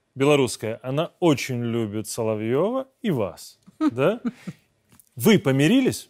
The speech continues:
Speaker 2: Нет. И не буду мириться. Я его не трогала. Вообще! Я о нем никогда плохого слова не сказала.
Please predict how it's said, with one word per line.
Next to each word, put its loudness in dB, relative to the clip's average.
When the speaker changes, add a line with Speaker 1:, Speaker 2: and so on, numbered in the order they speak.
Speaker 2:
Нет. -4
И 0
не 0
буду -2
мириться. -4
Я 4
его -2
не -2
трогала. -6
Вообще! -2
Я 2
о 2
нем -2
никогда -2
плохого -4
слова 0
не -2
сказала. 4